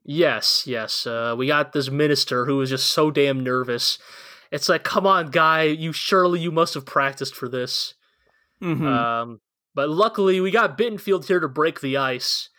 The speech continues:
Speaker 2: Right.
Speaker 1: And Bittenfield knows how to break the ice by just shouting, "Sieg Kaiser," at the top of his
Speaker 2: Right,
Speaker 1: lungs.
Speaker 2: like, the,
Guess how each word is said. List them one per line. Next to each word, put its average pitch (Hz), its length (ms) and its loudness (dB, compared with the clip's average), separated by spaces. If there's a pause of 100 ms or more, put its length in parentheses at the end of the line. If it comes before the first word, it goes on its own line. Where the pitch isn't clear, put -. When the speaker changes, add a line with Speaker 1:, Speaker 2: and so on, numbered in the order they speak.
(120)
Speaker 2:
Right. 160 380 2
Speaker 1:
And 143 320 0
Bittenfield 202 520 2
knows 190 140 2
how 190 120 2
to 165 100 2
break 170 240 0
the 156 140 -2
ice 170 180 0
by 151 160 0
just 170 260 -2
shouting, 175 400 0
"Sieg 196 400 -2
Kaiser," 160 540 0
at 139 80 -2
the 135 60 -12
top 139 260 -4
of 143 80 0
his - 160 -2
Speaker 2:
Right, 170 200 0
Speaker 1:
lungs. 151 360 -2
Speaker 2:
like, 160 100 2
the, 147 260 -2